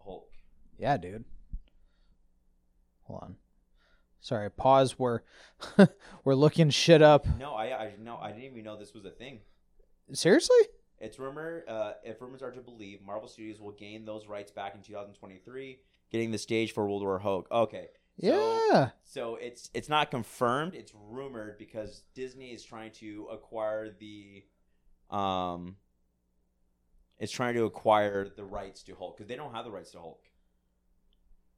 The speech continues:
Speaker 2: That makes sense why I don't see a whole lot of Hulk shit
Speaker 1: Well, it's not, it's
Speaker 2: at
Speaker 1: not even Hulk.
Speaker 2: Disney.
Speaker 1: It's, it's, it's that, and then you also, like, She-Hulk, right?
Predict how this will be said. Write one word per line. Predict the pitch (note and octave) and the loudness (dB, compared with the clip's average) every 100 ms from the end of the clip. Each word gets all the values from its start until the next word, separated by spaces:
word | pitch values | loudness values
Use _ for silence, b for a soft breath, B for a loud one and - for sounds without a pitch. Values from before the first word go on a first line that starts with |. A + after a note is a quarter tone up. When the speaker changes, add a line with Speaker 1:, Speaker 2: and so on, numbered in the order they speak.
| _ _ _ - - - - | _ _ _ -20 -20 -20 -14
Speaker 2:
That | - - - | -12 -12 -12
makes | C#3+ C3 A#2+ - | -10 -10 -6 -4
sense | - C#3 C3 - | -2 -2 0 0
why | B2 | 2
I | B2 | 0
don't | B2+ A#2+ | 0 -2
see | C3+ | -2
a | B2 | 0
whole | B2+ B2+ | 0 2
lot | A#2+ | 2
of | A#2 | 0
Hulk | - C#3+ D3+ | 2 2 2
shit | - - B2 G2 - A#2 | -2 -4 -4 -6 -10 -6
Speaker 1:
Well, | A2+ A2 - | -4 -4 -8
it's | D3 | -14
not, | D3 - | -14 -16
it's | - | -4
Speaker 2:
at | |
Speaker 1:
not | C3 | -2
even | |
Hulk. | A#2+ | 2
Speaker 2:
Disney. | C#3 D3+ C#3+ C3+ G#2+ F#2 | 6 6 4 -6 -8 -12
Speaker 1:
It's, | A2+ - | -14 -16
it's, | B2 - - B2+ | -16 -12 -12 -12
it's | A#2+ - - | -14 -14 -8
that, | B2 D3+ F3 | -6 -4 -6
and | B2 | -10
then | A2 G2 _ _ _ - | -14 -18 _ _ _ -12
you | A#2+ | -6
also, | B2 - C3+ B2+ | -6 -6 -8 -6
like, | B2 - _ | -8 -12 _
She-Hulk, | - E3+ D3+ - - - | -20 -12 -8 -4 -4 -4
right? | A2 B2+ | -4 -4